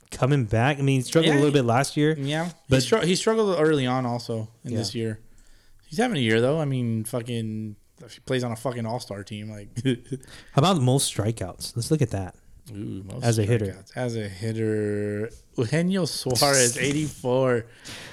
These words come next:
Speaker 2: Your boy.
Speaker 1: This guy.
Speaker 2: That's why I dropped him in fantasy, dude. It's just, like, I just see negative points.
Speaker 1: He's striking out, like, more than thirty percent of the time. It's ridiculous.
Speaker 2: Yeah.
Speaker 1: Patrick Wisdom.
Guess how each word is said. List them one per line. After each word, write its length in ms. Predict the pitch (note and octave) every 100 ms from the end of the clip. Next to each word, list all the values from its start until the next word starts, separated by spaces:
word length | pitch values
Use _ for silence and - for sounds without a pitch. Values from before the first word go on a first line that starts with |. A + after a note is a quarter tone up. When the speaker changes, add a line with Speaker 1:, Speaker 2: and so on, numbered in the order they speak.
| -
Speaker 2:
Your 160 | D3 D3
boy. 680 | E3 C#3 C#3 D3+ C#3+ B2 G#2+
Speaker 1:
This 140 | A2+
guy. 400 | - - G2 G2
Speaker 2:
That's 100 | G2+ G2
why 100 | D4+
I 60 |
dropped 300 | C#3 C3+ D3 D#3
him 100 | B2+
in 80 |
fantasy, 420 | A2+ A#2+ B2+ A#2 A2
dude. 260 | A2+ A2+
It's 240 | A#2+ A#2+ -
just, 140 | C#3
like, 160 | B2 A#2
I 80 | C#3+
just 180 | E3+ C#3+
see 100 | C3+
negative 420 | B2 A#2+ A2+ G#2+
points. 320 | - G2+ -
Speaker 1:
He's 120 | C3+ B2
striking 340 | D#3 C#3+ C3+
out, 200 | B2 B2
like, 200 | A#2+ G#2
more 240 | A2 A2+ A#2
than 120 | G#2+
thirty 220 | A#2 A2
percent 300 | - G#2+ G#2+
of 60 | F#2+
the 80 | F#2+
time. 260 | G2+ F#2
It's 140 | F#2+ G2+
ridiculous. 680 | F#2 G#2 - G2 F2+ F#2
Speaker 2:
Yeah. 280 | F2+ F2 F2+ - _ -
Speaker 1:
Patrick 340 | C3 C3 G#2+
Wisdom. 460 | A2 A#2 B2 C3